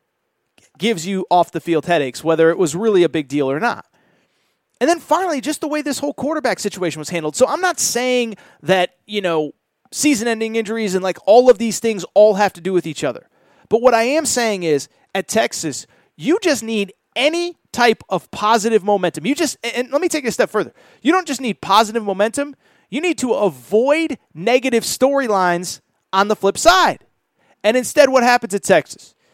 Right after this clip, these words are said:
You have a marquee player arrested. You have injuries. And now you have this weird starting quarterback battle where nobody totally believes that this kid was the best player.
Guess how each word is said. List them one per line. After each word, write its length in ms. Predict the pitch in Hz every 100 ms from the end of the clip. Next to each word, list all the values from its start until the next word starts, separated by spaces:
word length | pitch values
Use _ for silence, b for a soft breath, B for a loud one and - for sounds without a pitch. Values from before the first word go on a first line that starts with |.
| _
You 160 | 202 254
have 140 | 247
a 40 |
marquee 360 | 226 208 185 185
player 300 | - 180 151
arrested. 260 | 139 - 160
You 160 | 233
have 260 | 220 254 233
injuries. 360 | 214 170 147 -
And 140 | 214
now 200 | 233 277
you 180 | 302 277
have 200 | 254 208
this 200 | 220 185
weird 520 | 156 170 269 294 294
starting 360 | - 254 240 220
quarterback 500 | - 262 240 214 -
battle 360 | 180 160 165 b b b b
where 220 | - 262 247
nobody 720 | 240 254 302 339 320 311 269
totally 680 | - - 254 339 330 294 269
believes 460 | 247 233 254 208
that 160 | 202 -
this 160 | 233
kid 160 | - 247
was 140 | 220
the 80 | 214
best 240 | 208 208 -
player. 380 | 311 359 -